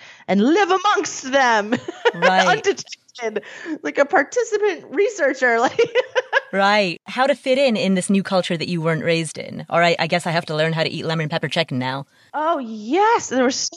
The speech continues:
Speaker 1: many things I didn't know how to do. I remember the first time I ordered a martini because some lady, a, a work contact, wanted one. And then the bartender looked at me and said, "Do you want it with vodka or gin?" And I remember being like, "Uh, uh,"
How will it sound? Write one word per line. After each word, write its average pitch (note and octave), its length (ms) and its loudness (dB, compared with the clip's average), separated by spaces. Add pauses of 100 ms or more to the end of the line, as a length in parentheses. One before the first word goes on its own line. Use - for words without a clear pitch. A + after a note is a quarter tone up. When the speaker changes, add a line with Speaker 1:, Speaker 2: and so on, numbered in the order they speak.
Speaker 1:
many E4 140 2
things - 280 -4
I G#3+ 120 4
didn't G3+ 180 0
know F#3 100 4
how F#3+ 140 4
to E3 100 0
do. D#3 180 -2
I B2 260 0
remember A3 420 0
the F#3+ 80 -4
first A#3 320 -2
time A3 160 2
I F#3+ 80 4
ordered G3+ 300 2
a G3 40 0
martini G3 540 2
because F3 300 -4
some G#3 240 2
lady, G3+ 520 2 (120)
a, - 80 -4
a E3 200 2
work A#3 300 0
contact, F3 560 0
wanted F3 360 0
one. F3+ 440 0 (400)
And G#3 180 2
then A3 200 4
the G#3 80 0
bartender A3+ 500 0
looked G#3 200 -2
at - 100 -6
me A#3+ 400 -2
and G#3 120 0
said, G3+ 300 0
"Do G3 100 -8
you A3 100 2
want G#3 260 -2
it D#4 100 -2
with A#3+ 240 -4
vodka A#3+ 420 0
or A3 140 2
gin?" A3 300 -2
And G#3 80 0
I G#3 40 2
remember A3+ 260 0
being A3+ 160 0
like, G#3+ 200 -4
"Uh, C#4+ 400 0
uh," C4+ 60 -14